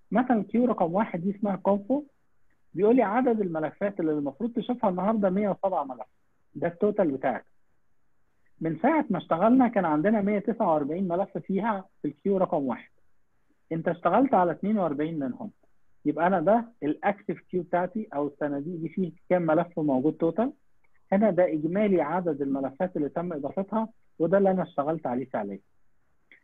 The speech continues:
طب هل يا ترى انا عندي في صناديق خاصه بيا؟ لو نزلت تحت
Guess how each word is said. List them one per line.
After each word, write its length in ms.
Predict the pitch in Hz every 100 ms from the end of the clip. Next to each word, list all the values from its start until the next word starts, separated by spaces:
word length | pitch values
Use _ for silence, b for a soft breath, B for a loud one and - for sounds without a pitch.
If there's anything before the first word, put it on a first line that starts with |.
| _
طب 120 | - 143
هل 140 | 240
يا 80 | 277
ترى 220 | 220 233
انا 100 | 220
عندي 500 | 156 180 185 156 120 -
في 140 | 202
صناديق 400 | 196 180 151 196
خاصه 300 | - 185 -
بيا؟ 300 | 147 170 226 247 156
لو 160 | 147
نزلت 340 | 147 147 208 180
تحت 240 | 190